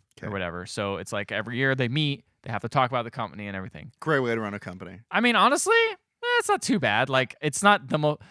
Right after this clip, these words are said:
Speaker 1: look,
Speaker 2: How
Speaker 1: as
Speaker 2: about
Speaker 1: far
Speaker 2: having somebody in the fucking company, like, in the building to talk to rather than passing letters once a year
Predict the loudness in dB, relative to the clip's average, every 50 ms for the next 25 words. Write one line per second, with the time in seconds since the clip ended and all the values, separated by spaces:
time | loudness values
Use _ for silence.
0 | -18 -4 -2 0 0 0 4 6 8 8 10 12 12 10 10 8 4 4 4 6
1 | 6 6 4 4 4 2 4 4 4 4 4 4 4 2 2 2 0 4 4 4
2 | 4 4 2 2 2 2 0 -2 -4 -8 _ 4 6 6 6 4 2 0 2 2
3 | 6 6 8 6 8 6 4 2 2 0 0 2 4 4 4 4 2 0 0 2
4 | 2 2 2 2 0 0 -2 -2 -2 -6 -4 _ 4 4 4 4 0 -2 0 0
5 | 0 0 0 -2 -4 -6 -4 -4 -4 -4 -4 -4 -4 -2 -4 -4 -4 -6 -8